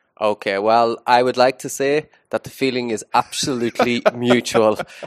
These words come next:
And, uh, from the comments coming in from our audience recently, I think, uh, if they never had to hear us again, it wouldn't be too soon.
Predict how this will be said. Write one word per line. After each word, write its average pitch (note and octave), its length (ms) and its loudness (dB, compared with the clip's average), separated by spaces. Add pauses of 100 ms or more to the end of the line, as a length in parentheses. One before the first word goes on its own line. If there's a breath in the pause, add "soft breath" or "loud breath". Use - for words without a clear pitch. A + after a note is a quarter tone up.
And, E3 340 4
uh, D3+ 360 6
from G3+ 300 2
the F#3+ 140 4
comments D#3+ 580 0
coming E3 360 -2
in C#3 180 0
from C3 420 0
our B2 240 4
audience B2+ 720 2
recently, A#2 760 -4 (240 loud breath)
I B2 140 4
think, - 440 -6
uh, B2 280 2 (400 soft breath)
if D3 180 -4
they C#3+ 140 0
never D#3 340 2
had C3+ 220 2
to C3 100 -2
hear B2+ 260 -2
us A#2+ 160 -6
again, A#2+ 480 -4 (680 loud breath)
it C3+ 100 -4
wouldn't C3+ 300 -2
be B2 80 -2
too A#2 180 -4
soon. G#2 340 -4